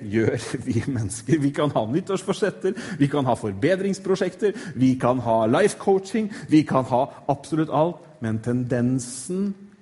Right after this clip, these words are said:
er at vi faller tilbake i gamle mønster, med mindre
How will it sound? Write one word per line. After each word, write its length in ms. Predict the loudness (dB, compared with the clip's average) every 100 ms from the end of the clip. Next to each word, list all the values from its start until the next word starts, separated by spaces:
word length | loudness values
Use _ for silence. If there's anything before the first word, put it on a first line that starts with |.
| _
er 420 | -4 0 0 -2 -4
at 200 | -8 -6
vi 100 | -8
faller 480 | -6 -4 -2 -4 -6
tilbake 760 | -8 -4 -4 -4 -6 -8 -6 -8 -12 -6
i 300 | -4 -4 -6 -14
gamle 440 | -6 -4 -4 -4 -8
mønster, 600 | -8 -10 -14 -10 -10 -10 -20 _ _ _ _ _ _ -12
med 220 | -8 -6
mindre 480 | -6 -8 -10 -10